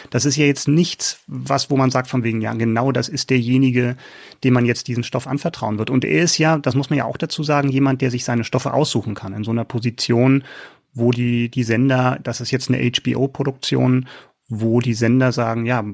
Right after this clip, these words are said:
worauf hast du Bock? Und, ähm, kannst du noch mal sagen, was da so eben das Ausschlaggebende war, was ihn tatsächlich da so gereizt hat, trotz seiner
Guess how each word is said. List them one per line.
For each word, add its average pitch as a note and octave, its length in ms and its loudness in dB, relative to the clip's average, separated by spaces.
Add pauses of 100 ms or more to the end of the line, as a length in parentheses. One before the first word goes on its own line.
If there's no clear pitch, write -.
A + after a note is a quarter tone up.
worauf B2 320 -2
hast - 200 -4
du A#2+ 40 -4
Bock? - 420 -6
Und, G#2 400 -6
ähm, A#2 920 -8
kannst B2+ 200 0
du - 20 0
noch C3+ 80 2
mal B2 80 2
sagen, B2+ 300 2
was A#2+ 200 -2
da B2+ 200 2
so B2+ 340 2
eben B2 220 0
das B2+ 160 -2
Ausschlaggebende B2+ 640 -4
war, B2 180 -2
was G#2 160 -6
ihn A#2+ 80 -4
tatsächlich A#2 400 -6
da A2+ 140 -4
so A2 240 -2 (320)
gereizt A#2+ 480 2
hat, - 80 -4
trotz - 280 -2
seiner A2 420 2